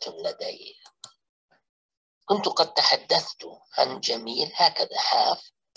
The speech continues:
ستعرفون لماذا بعد قليل، في على الأقل مناسبتين. المناسبة الأولى في الحفل السنوي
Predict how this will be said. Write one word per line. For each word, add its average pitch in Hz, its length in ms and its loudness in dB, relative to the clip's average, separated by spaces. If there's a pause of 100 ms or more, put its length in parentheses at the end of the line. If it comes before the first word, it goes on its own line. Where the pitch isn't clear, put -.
(640)
ستعرفون - 760 -2
لماذا 92 560 -6
بعد - 200 -8 (200)
قليل، - 500 -12 (1300)
في 160 380 0 (180)
على 175 240 4
الأقل 127 460 2
مناسبتين. - 960 -2 (1900)
المناسبة 147 600 4
الأولى 151 540 0 (280)
في - 60 -6
الحفل - 380 0
السنوي - 880 0